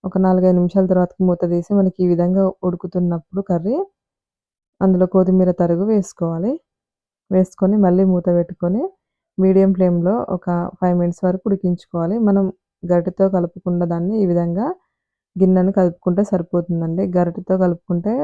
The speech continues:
ముక్కలు చెదిరిపోతాయి. అలా కాకుండా ఈ విధంగా గిన్నెను కలుపుకుంటే సరిపోతుంది. ఇప్పుడు మళ్ళీ మూత పెట్టుకొని ఒక నాలుగైదు నిమిషాల వరకు ఉడికించుకోవాలి. ఫైనల్‌గా మనకి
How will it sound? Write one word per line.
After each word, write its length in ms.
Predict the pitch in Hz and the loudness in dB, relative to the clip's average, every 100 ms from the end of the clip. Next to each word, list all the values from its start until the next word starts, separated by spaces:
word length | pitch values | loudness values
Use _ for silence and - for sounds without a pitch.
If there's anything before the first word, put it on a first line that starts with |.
| 285 | -2
ముక్కలు 360 | 185 175 180 185 | -2 -2 -2 0
చెదిరిపోతాయి. 760 | 185 170 170 170 170 165 226 - _ _ _ 185 | 0 0 -2 -6 -4 -4 -4 -6 _ _ _ 0
అలా 160 | 180 | 2
కాకుండా 380 | 180 180 - 180 220 | 2 -2 -4 -2 0
ఈ 60 | |
విధంగా 400 | 190 170 170 196 302 - _ _ _ _ | 0 -2 -2 -4 -6 -10 _ _ _ _
గిన్నెను 400 | 185 185 185 190 | -4 0 2 2
కలుపుకుంటే 520 | 196 180 170 - 185 196 | 0 -2 -2 -4 -2 0
సరిపోతుంది. 600 | 196 170 - 175 175 185 | -2 -2 -4 -2 -2 -2
ఇప్పుడు 200 | 180 185 | -2 0
మళ్ళీ 220 | 175 190 | 0 0
మూత 200 | 196 180 175 | 0 0 -2
పెట్టుకొని 380 | 175 175 190 214 | -4 -4 -4 -2
ఒక 100 | 190 | -2
నాలుగైదు 380 | 175 175 175 170 | 0 0 -2 -2
నిమిషాల 280 | 170 196 185 | -4 -4 -4
వరకు 220 | 175 - | -4 -4
ఉడికించుకోవాలి. 800 | 214 190 175 - - 160 160 208 370 - _ _ _ _ _ _ _ _ _ _ _ _ _ _ _ _ _ - | -6 -4 -6 -6 -8 -6 -6 -6 -6 -10 _ _ _ _ _ _ _ _ _ _ _ _ _ _ _ _ _ -2
ఫైనల్‌గా 480 | 202 190 185 190 | 2 4 4 4
మనకి 420 | 202 190 175 - | 4 4 0 0